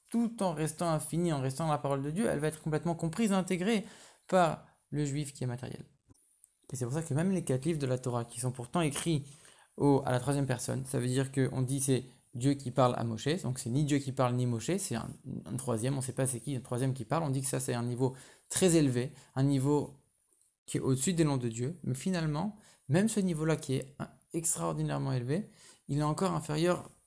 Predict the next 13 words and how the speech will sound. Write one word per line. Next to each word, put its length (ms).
à 100
ce 160
niveau 520
de 120
profondeur 640
du 320
cinquième 380
livre 140
de 100
Devarim. 400
Et 60
cette 280
union 400